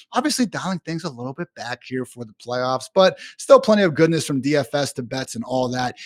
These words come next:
You will still find plenty of free and awesome content over at fantasy life dot com with our newsletter, with our podcast, with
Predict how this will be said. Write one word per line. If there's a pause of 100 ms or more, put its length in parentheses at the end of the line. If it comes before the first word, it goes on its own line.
(100)
You
will
still
find
plenty
of (180)
free
and
awesome
content
over
at
fantasy
life
dot
com (240)
with
our
newsletter,
with
our
podcast,
with